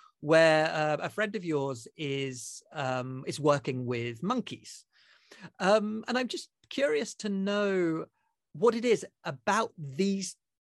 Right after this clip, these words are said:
two events that sort of gave the spark to your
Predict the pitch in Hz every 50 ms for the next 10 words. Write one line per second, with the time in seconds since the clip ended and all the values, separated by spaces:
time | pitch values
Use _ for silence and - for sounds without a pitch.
0 | _ _ - - - 226 214 202 180 160 185 175 143 117 113 - - - 135 113
1 | - - 160 143 127 - _ _ - 185 175 156 120 - 151 127 - - - -
2 | - - 160 160 151 135 123 113 - - - - 147 131 120 123 117 117 117 120
3 | 123 127 131